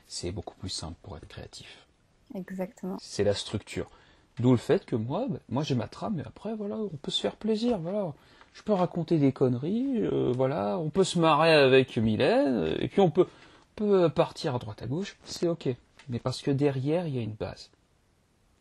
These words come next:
Speaker 1: C'est super important. Et ça rejoint la discussion qu'on a eue sur les frontières et sur le fait de, de bien construire ses fondations au niveau de son monde intérieur.
Speaker 2: Complètement.
Speaker 1: Donc, on va passer à la partie inspiration.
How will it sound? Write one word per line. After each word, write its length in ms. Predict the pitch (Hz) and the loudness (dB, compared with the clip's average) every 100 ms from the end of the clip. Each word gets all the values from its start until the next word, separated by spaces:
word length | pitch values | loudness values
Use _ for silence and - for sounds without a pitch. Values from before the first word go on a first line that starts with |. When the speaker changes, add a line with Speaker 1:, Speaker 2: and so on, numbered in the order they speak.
| _ | _
Speaker 1:
C'est 160 | - - | -14 -10
super 360 | - 120 120 113 | -6 -6 -4 -6
important. 340 | 110 127 139 - - - | -6 -12 -16 -16 -20 -8
Et 60 | 123 | -4
ça 140 | - | 2
rejoint 380 | 127 135 131 147 | 6 6 6 4
la 80 | 151 | 2
discussion 460 | 123 - - - 127 | 0 -4 -8 -6 -6
qu'on 180 | - 117 | -2 -2
a 60 | |
eue 60 | 120 | -2
sur 180 | - 113 | -2 -2
les 80 | 113 | -2
frontières 720 | - 117 - - 120 127 120 | -2 -6 -4 -2 0 0 -2
et 40 | 110 | -4
sur 240 | - 113 | -4 -4
le 100 | 110 | -4
fait 200 | - 117 | -4 -6
de, 140 | 117 113 - _ | -4 -8 -14 _
de 60 | 113 | -2
bien 240 | 110 127 | 0 0
construire 380 | 135 123 - 127 | 0 -4 -6 -8
ses 120 | - 113 | -6 -8
fondations 520 | - 107 107 - 123 | -6 -6 -6 -6 -4
au 40 | |
niveau 180 | 120 107 | -2 -4
de 60 | - | -4
son 100 | 110 | -6
monde 120 | 110 | -6
intérieur. 380 | 110 107 104 110 _ _ _ _ _ _ _ _ - | -10 -12 -14 -18 _ _ _ _ _ _ _ _ -8
Speaker 2:
Complètement. 460 | 240 208 190 - - _ _ _ _ _ _ _ - - _ - - - - - 135 | -4 -4 -4 -8 -10 _ _ _ _ _ _ _ -20 -20 _ -20 -18 -18 -18 0 6
Speaker 1:
Donc, 240 | 262 - | 6 6
on 40 | |
va 140 | 185 147 | 4 4
passer 300 | 139 135 185 | 4 2 4
à 60 | 175 | 4
la 100 | 131 | 4
partie 340 | 123 - 127 | 0 -2 -2
inspiration. 640 | 160 - 233 170 160 - 151 | -4 -2 -4 -4 -4 -6 -6